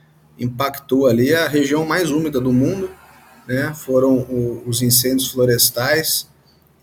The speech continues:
e inclusive eu tava verificando aqui, e, é, é, quantidade de impactos na, na fauna, na flora, pra você ter uma ideia,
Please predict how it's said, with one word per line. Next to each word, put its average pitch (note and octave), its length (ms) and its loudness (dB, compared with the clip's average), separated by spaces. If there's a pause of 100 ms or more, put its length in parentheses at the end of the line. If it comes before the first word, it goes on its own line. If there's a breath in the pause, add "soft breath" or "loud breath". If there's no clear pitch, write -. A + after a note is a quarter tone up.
e B2 440 -2
inclusive B2+ 520 -2
eu D3+ 100 -2
tava D3+ 600 -2 (180)
verificando C3 680 -2
aqui, B2 260 -4
e, C3 540 -4 (100)
é, G#2 520 -20
é, - 80 -18 (580)
quantidade D#3 500 -6
de G#3 120 -8
impactos D#3 560 -6
na, C#3+ 240 -6
na A#2 160 -4
fauna, B2+ 580 -4
na A2 140 -8
flora, C#3 420 -2
pra - 100 -10
você C3+ 80 -4
ter C3+ 120 -6
uma D3 140 0
ideia, C#3 440 2